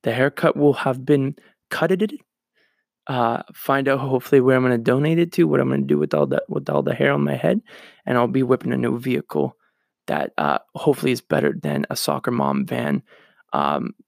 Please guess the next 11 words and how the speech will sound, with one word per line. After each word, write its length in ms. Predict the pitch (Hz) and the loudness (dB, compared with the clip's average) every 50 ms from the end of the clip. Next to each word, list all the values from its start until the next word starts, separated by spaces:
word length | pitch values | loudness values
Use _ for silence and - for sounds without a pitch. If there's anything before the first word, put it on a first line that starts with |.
| _ - | _ -12
to 160 | - - 127 | -2 -2 -2
transport 540 | 120 - - 127 123 123 _ - 135 135 - | -2 0 -2 -2 -2 -4 _ -4 -4 -4 -2
the 80 | - - | -4 -14
kids 300 | - - - 135 131 - | -6 -4 -4 -4 -4 -4
that 160 | 135 67 - | -4 -2 -2
I 180 | - 131 - - | -2 -2 -4 -6
hope 280 | - - - 131 - - | -6 0 -2 0 0 0
I 100 | - - | -4 -4
don't 280 | - - 67 - - - | -2 -2 -4 -4 -4 -4
have. 380 | - - - - _ - - _ _ _ _ _ _ - - - - - - _ _ _ _ _ _ _ _ | -6 -6 -6 -10 _ -16 -20 _ _ _ _ _ _ -20 -20 -20 -20 -20 -20 _ _ _ _ _ _ _ _
So, 540 | - - - 120 131 127 117 127 - - | -12 -2 0 2 2 2 2 0 0 -4